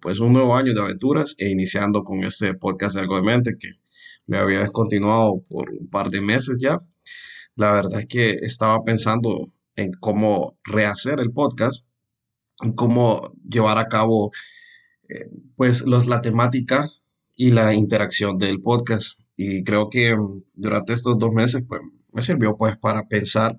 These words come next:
hacia dónde quería llevar el podcast y también ver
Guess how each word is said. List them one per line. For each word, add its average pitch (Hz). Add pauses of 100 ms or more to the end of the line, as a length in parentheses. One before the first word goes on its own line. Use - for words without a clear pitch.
(500)
hacia 104
dónde 107
quería 104
llevar 101
el 107
podcast 107
y 104
también 104
ver 110